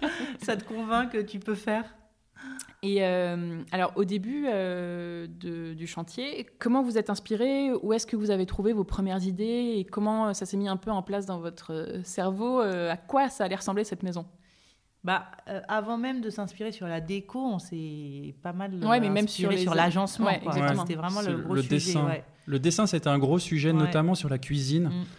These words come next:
Speaker 3: La cuisine, euh, donc on est, euh, sur une cuisine ouverte,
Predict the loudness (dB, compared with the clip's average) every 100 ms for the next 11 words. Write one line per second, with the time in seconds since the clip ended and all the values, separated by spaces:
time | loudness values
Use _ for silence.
0 | -18 -2 -2 0 2 4 4 4 2 0
1 | 0 0 2 2 2 0 -2 -4 -2 -2
2 | 0 2 4 4 2 0